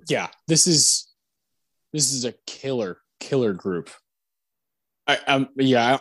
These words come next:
I, I don't know if people, you know, if, uh, if, you know, obviously Paul Newman, I think, is the most recognizable name, but all four of these guys just could act their asses off, could kinda do whatever they wanted.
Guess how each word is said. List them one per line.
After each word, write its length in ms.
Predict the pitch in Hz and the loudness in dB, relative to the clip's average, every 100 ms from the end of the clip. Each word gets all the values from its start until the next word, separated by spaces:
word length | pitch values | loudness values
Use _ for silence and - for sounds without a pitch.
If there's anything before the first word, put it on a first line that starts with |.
| - | -2
I, 100 | 139 | -2
I 80 | 147 | 2
don't 140 | 170 | 2
know 120 | 165 | 2
if 120 | 156 - | 0 -2
people, 420 | 175 143 135 117 - | -4 -2 -2 -4 -8
you 100 | 135 | -6
know, 140 | 117 | -4
if, 80 | 107 - - | -6 -12 0
uh, 120 | 139 - | 0 0
if, 160 | 123 - | -6 -4
you 100 | 135 | -2
know, 80 | 107 | 0
obviously 340 | 131 131 123 | 0 0 -2
Paul 220 | 120 120 | -4 -6
Newman, 260 | 117 117 113 | -4 -4 -6
I 80 | 110 | -6
think, 180 | 120 | -6
is 100 | 110 | -6
the 60 | 113 | -4
most 300 | 107 107 - | -4 -2 -2
recognizable 800 | 117 139 113 101 98 139 156 165 | 0 -2 -2 -8 -4 -2 0 0
name, 280 | 175 180 185 _ _ _ | 2 0 -4 _ _ _
but 80 | 165 | 4
all 120 | 175 | 4
four 260 | 165 151 147 | 4 0 0
of 60 | |
these 160 | 131 110 | 0 -4
guys 460 | 131 110 101 90 | -4 -4 -4 -8
just 320 | - 113 - - | -8 -8 -8 -6
could 320 | 127 104 85 _ _ _ _ _ _ _ _ _ _ - | -2 -2 -4 _ _ _ _ _ _ _ _ _ _ -2
act 280 | 127 113 - | 0 0 -2
their 160 | 98 | 0
asses 420 | 98 90 - 95 | 0 0 -2 -2
off, 220 | 95 85 - | -4 -6 -8
could 120 | 110 | -8
kinda 260 | 117 107 | -2 -2
do 200 | 98 113 | 2 2
whatever 260 | 101 101 98 | 4 2 2
they 80 | 98 | -2
wanted. 380 | 95 104 98 | -2 -2 -2